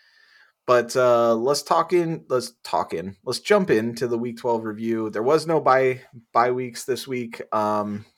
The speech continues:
the three Thanksgiving games we can get into: the Bills twenty-eight, Lions twenty-five. This was a good game.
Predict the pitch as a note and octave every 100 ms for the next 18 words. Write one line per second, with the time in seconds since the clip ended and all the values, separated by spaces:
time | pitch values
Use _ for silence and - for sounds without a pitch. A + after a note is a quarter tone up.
0 | - A#2 A2 G#2 D3+ D3 C#3+ B2+ A#2 C3
1 | B2 A2+ A2+ A2 G#2+ A#2 A2 A2+ A2+ A2
2 | A#2 A2 G#2 - - - _ A#2 A#2 B2+
3 | D3 D#3+ D3 - - - D#3 D3 B2+ C3
4 | C3 A#2 B2 B2+ B2 - C3+ B2+ A2+ A2
5 | A2+ A#2+ A#2+ _ _ _ _ _ _ _
6 | - G3+ D#4 D4+ D3+ D#3 B2 G#2+ F2 C2